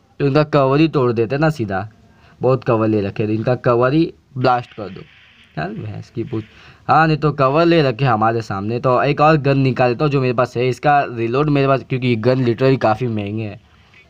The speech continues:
ओए, ये लोग और आ गए क्या बंदे? मेरे को लगा कि इतने लोग ही आएंगे, but और आ गए। कोई नहीं, कोई नहीं, कोई नहीं। अबे सामने से हट जाना, इसे एक दो गोली लग जाएगी, मर जाएगा पता चला।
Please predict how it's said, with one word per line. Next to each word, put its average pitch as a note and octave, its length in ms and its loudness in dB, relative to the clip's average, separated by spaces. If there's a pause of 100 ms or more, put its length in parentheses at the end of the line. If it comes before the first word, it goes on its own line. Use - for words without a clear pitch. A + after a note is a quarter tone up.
(120)
ओए, D#3+ 180 6
ये C3+ 200 0
लोग D#3+ 200 2 (160)
और D3 180 4
आ C#3 80 2
गए B2+ 120 -4
क्या E3+ 140 0
बंदे? B2 260 -4 (760)
मेरे A#2 40 -2
को B2+ 80 4
लगा D3+ 140 4
कि D#3+ 100 6
इतने D#3+ 200 4
लोग F3 160 4
ही F3 80 4
आएंगे, D#3+ 220 4
but D#3 140 2
और C3+ 200 4
आ A#2+ 80 2
गए। A#2 140 0
कोई A#2+ 180 -2
नहीं, A#2+ 100 0
कोई G#2+ 180 -2
नहीं, G#2 100 -6
कोई G#2+ 160 -2
नहीं। C3 140 -4 (520)
अबे C#3+ 200 0
सामने B2+ 540 0
से C3+ 80 -2
हट A2+ 120 -2
जाना, C3+ 300 2
इसे C#3+ 260 4
एक C#3 100 4
दो D3+ 140 6
गोली C3+ 260 4
लग C#3+ 120 4
जाएगी, D3 220 4
मर D3 280 6
जाएगा C3 260 2
पता B2+ 180 0
चला। G#2+ 240 0